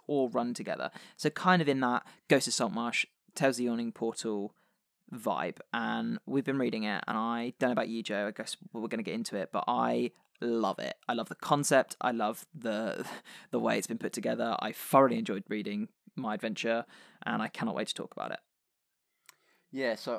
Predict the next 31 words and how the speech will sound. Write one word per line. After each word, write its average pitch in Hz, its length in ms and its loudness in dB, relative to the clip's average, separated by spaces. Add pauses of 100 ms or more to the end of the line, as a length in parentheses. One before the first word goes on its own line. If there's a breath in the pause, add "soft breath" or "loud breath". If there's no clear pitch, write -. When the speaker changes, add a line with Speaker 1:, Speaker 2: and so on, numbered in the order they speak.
Speaker 2:
I, 160 340 2 (100)
I 120 100 -2
just 135 260 -10
read, 123 280 -2 (100)
uh, 101 380 -2
my 95 500 -4
designated 92 640 -8
adventure, 82 420 -12
if - 140 -16
you 87 80 -8
will. 82 240 -10
Speaker 1:
Mm-hmm. 117 180 -8
Speaker 2:
Uh, 87 100 -4
I 85 100 -4
didn't 117 220 -4
explore 101 360 -8
too - 180 -10
much 92 220 -8 (500)
of 82 80 -20
the 87 80 -10
rest 85 200 -10
of 85 80 -20
the - 60 -20
book, 76 440 -8 (440 soft breath)
but 107 260 4 (1120 soft breath)
I 127 100 4
like 175 480 0
the 123 680 -4 (1040)
sort 139 220 -2
of - 60 -4 (800)
bite-size 107 1700 -4